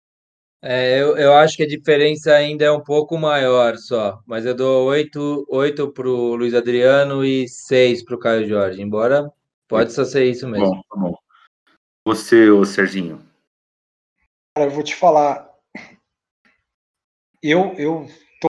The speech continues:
Speaker 3: quase dando mais nota pro Caio Jorge, sabia? Eu só não dou porque eu acho que vai pesar um pouquinho o jogo pra ele. Mas
Speaker 2: Ah, mas,
Speaker 3: vamos
Speaker 2: ó, mas leva, leva o critério da Libertadores, como é que tá o Luiz Adriano O
Speaker 3: Não, não,
Speaker 2: cara,
Speaker 3: então,
Speaker 2: é,
Speaker 3: mas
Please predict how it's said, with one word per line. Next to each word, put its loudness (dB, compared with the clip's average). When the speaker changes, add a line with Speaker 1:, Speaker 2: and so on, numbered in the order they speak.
Speaker 3:
quase 2
dando 0
mais 0
nota -2
pro -20
Caio -4
Jorge, -6
sabia? -10
Eu -2
só 4
não -2
dou 0
porque -4
eu 2
acho -2
que -4
vai -4
pesar -4
um -4
pouquinho -10
o -6
jogo -6
pra -8
ele. -14
Mas -8
Speaker 2:
Ah, 0
mas, 2
Speaker 3:
vamos 2
Speaker 2:
ó, -8
mas -2
leva, 0
leva 0
o -10
critério -4
da -2
Libertadores, -4
como -10
é -6
que -14
tá -8
o -6
Luiz -10
Adriano -10
O 2
Speaker 3:
Não, 4
não, -2
Speaker 2:
cara, 2
Speaker 3:
então, -
Speaker 2:
é, -2
Speaker 3:
mas -16